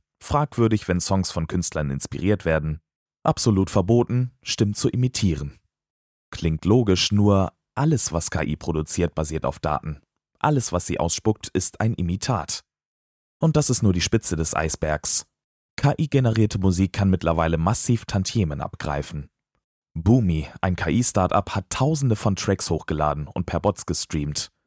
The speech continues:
Milliarden Streams, Milliarden potenzielle Einnahmen, die menschlichen Künstlern verloren gehen.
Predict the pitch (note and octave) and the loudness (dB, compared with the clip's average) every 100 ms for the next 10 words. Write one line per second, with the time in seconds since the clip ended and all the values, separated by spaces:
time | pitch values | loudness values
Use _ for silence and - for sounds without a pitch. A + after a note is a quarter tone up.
0 | _ G2 G2+ F2+ G#2 F#2+ F2+ - - D#2 | _ 2 4 4 2 2 0 -4 -4 -4
1 | D2 - - _ _ _ C3+ C3 D3+ C#3 | -2 -2 -4 _ _ _ -2 2 2 2
2 | C3 G2 E2+ E2 - D#2+ - G2+ G#2 G#2 | 2 0 -2 -2 -2 0 0 2 4 4
3 | G#2 F#2 D#2+ B2+ - D3+ A#2+ G2+ E2 - | 2 0 0 0 0 -2 -2 -2 -2 -2
4 | G2 G#2 - C3 F2+ D2+ D#2 D2+ D2 | -2 -2 0 2 2 0 -4 -4 -4